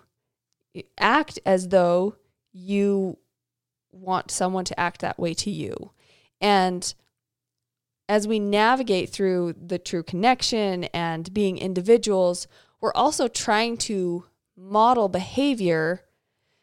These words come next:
that will, in essence, attract pe-, like-minded people,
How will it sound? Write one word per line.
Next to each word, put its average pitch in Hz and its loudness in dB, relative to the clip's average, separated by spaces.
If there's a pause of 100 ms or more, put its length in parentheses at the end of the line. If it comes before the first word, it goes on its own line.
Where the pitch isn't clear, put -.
(220)
that 220 2
will, 226 4
in 208 2
essence, 202 -2
attract 190 -2
pe-, - -10
like-minded 165 -4
people, - -6